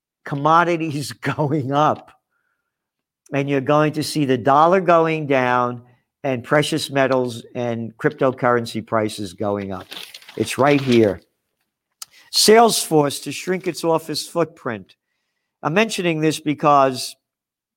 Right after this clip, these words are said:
they have fifty-four thousand employees. They're closing back all over the place, but I'm mentioning it because what's gonna happen to commercial real estate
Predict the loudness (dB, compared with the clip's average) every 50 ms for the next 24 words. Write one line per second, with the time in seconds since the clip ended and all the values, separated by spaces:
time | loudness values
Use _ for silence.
0 | _ _ _ _ _ _ _ _ _ _ _ _ _ _ -16 -12 -10 -10 -10 -12
1 | -16 -14 -8 -4 -4 -4 -2 -4 -10 -8 -4 0 0 0 0 2 2 4 4 4
2 | 2 0 -4 -4 -4 -6 -8 -10 -8 -2 0 2 2 4 4 2 2 0 0 -2
3 | -6 -10 -14 _ _ _ _ _ _ -6 -4 0 2 2 2 2 2 -2 -4 0
4 | 2 4 4 2 2 2 2 2 4 2 2 0 0 -4 -6 -6 -6 -6 -6 -6
5 | -6 -8 -8 -4 -4 -4 -2 -4 -6 -6 -6 -8 -8 -6 -4 -4 -4 -4 -6 -6
6 | -2 2 2 4 4 4 4 2 2 -2 -6 -12 -14 -16 _ _ _ _ _ _
7 | _ _ _ _ _ _ _ _ _ _ _ _ _ _ _ _ _ _ _ _
8 | _ _ _ _ _ _ _ _ _ -20 -20 _ _ _ _ _ _ _ _ _
9 | _ _ _ _ _ _ _ _ _ _ _ _ _ _ _ _ _ _ _ _
10 | _ _ _ _ _ _ _ _ _ _ _ _ _ _ _ _ _ _ _ _
11 | _ -2 -2 -2 0 0 0 2 2 2 0 0 -2 -4 -8 -8 -6 -4 -2 -2
12 | -2 -2 -2 -2 -2 0 0 2 2 2 2 0 -2 -6 -12 -14 -16 -16 -18